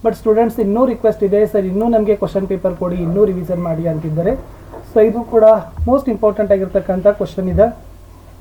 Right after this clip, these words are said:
ವಿಡಿಯೋನ ಚೆನ್ನಾಗಿ ನೋಡಿ, ಪ್ರಾಕ್ಟೀಸ್ ಮಾಡ್ಕೊಡ್ರಿ. So ಮತ್ತೆ ನಿಮಗೆ ಬೇಕಾಗಿತ್ತಂದ್ರೆ ಹೇಳಿ,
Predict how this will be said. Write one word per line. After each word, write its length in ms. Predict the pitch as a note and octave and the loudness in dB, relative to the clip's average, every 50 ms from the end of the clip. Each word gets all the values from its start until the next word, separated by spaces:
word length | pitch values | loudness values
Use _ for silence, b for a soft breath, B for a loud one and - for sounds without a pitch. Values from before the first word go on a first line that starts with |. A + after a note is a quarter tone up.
| - - - G3 | -8 -6 -4 -4
ವಿಡಿಯೋನ 360 | F#3+ F3+ F#3+ G3 G3 F#3+ F#3+ F#3 F3+ F3 E3 - B B B B B B B B - | -2 2 2 2 2 2 2 0 0 0 -2 -6 B B B B B B B B -2
ಚೆನ್ನಾಗಿ 320 | - F3+ F#3+ G3+ G3+ G3+ | 0 2 4 4 2 2
ನೋಡಿ, 260 | G#3 G#3 G#3 G#3+ A3+ | 2 0 0 0 -2
ಪ್ರಾಕ್ಟೀಸ್ 580 | A3+ - - - - F#3 D#3+ - - G3+ - - | -4 -6 -8 -6 -4 -6 -4 -2 -4 -4 -2 0
ಮಾಡ್ಕೊಡ್ರಿ. 440 | G#3 G3 F#3+ - G#3 G3 G3+ A3 A3 A3 - - B B B B B B B - - | 0 0 0 2 0 2 4 2 2 0 -2 -12 B B B B B B B -6 -4
So 60 | F#3 | 0
ಮತ್ತೆ 260 | F#3 G3 F#3 - B3+ | 2 2 2 2 2
ನಿಮಗೆ 280 | A#3+ B3 A#3 A3 A#3 A3+ | 2 2 2 4 2 2
ಬೇಕಾಗಿತ್ತಂದ್ರೆ 720 | G3 G#3+ G3+ - G#3+ G3+ F#3+ G3+ - - F#3+ F3+ F#3+ F#3 | 2 2 2 4 2 2 2 0 -2 -2 -2 -2 -2 -2
ಹೇಳಿ, 260 | E3 F3 F#3 G3 G3+ | -2 0 0 0 0